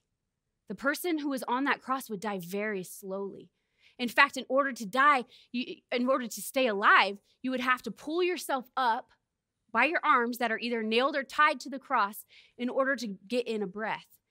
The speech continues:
And then you would let yourself back down. And you have to keep doing that until eventually the person actually died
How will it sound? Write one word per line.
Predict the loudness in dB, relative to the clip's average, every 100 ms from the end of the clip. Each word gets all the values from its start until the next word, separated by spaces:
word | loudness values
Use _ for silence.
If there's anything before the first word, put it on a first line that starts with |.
| _ _ -4
And | 0
then |
you | 0 0
would | -2
let | -2
yourself | -4 -6 -8 -2
back | -2 -2
down. | 0 0 -2 -6 _ _ _ _ _
And | -2
you | 0
have | 0 -2
to |
keep | -6 -4 -4 -2
doing | 0 2 2 2
that | 2 0 -2 _ _
until | -6 -2 -2
eventually | 0 -2 -2 -4 -4
the | -4
person | -4 -6 -6 2
actually | 2 2 -4 -6
died | 2 6 6 4 0